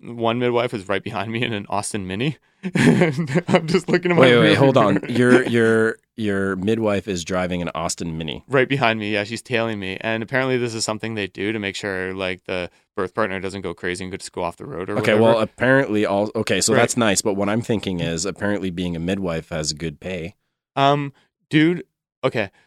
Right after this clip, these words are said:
Speaker 1: So I'll, side note here, I have so much respect for midwives. Those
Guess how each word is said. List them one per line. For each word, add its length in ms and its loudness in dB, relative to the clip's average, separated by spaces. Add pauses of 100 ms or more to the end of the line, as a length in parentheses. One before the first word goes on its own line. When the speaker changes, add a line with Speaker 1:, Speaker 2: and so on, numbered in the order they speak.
Speaker 1:
So 400 4
I'll, 480 2 (260)
side 300 2
note 180 -2
here, 420 -4
I 160 4
have 240 0
so 600 -2
much 300 2
respect 400 2
for 100 -6
midwives. 440 -2
Those 360 4